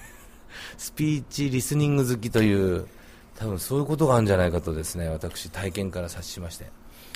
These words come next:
加えて、ドイツの印象はズバリ、飯がまずい。究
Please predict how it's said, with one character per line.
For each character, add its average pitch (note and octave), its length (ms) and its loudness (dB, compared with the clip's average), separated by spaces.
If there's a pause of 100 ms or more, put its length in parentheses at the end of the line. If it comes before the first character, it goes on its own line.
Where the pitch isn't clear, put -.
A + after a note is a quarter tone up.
(180)
加 B2 200 6
え A#2+ 60 6
て、 F#2 260 -4 (380)
ド C3+ 160 2
イ C3 80 -2
ツ F2+ 500 -6
の A#2+ 300 -4
印 G2 320 -6
象 F#2 140 -4
は F2+ 120 -8
ズ G#2 140 -6
バ B2 120 -2
リ、 A2 160 -8 (1600)
飯 F#2 320 -6
が G#2+ 100 -8
ま - 140 -12
ず - 140 -12
い。 - 80 -20 (1600)
究 G#2 420 -12